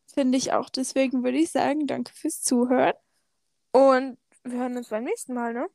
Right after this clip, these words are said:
Speaker 1: Genau.
Speaker 2: Wann auch immer
Speaker 1: Tschüss.
Speaker 2: das sein wird. <laughs>
Speaker 1: Ne?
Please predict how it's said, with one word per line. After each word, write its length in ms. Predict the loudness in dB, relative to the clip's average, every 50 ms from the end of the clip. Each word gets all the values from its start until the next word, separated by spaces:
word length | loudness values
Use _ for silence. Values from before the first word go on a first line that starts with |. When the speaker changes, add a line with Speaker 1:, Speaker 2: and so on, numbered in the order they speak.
| _ _ _ _ _ _ _ _ _
Speaker 1:
Genau. 400 | 4 6 8 8 6 4 2 -2 -6 -10
Speaker 2:
Wann 280 | -4 2 4 4 6 8
auch 60 | 6
immer 220 | 6 6 4 4
Speaker 1:
Tschüss. 100 | 4 2
Speaker 2:
das 100 | 0 0
sein 280 | -2 -2 -2 -2 -4 -6
wird. 260 | -8 -8 -10 -12 -14 -14
<laughs> 400 | -12 -8 -8 -8 -8 -10 -20 _ -10
Speaker 1:
Ne? 200 | -2 2 2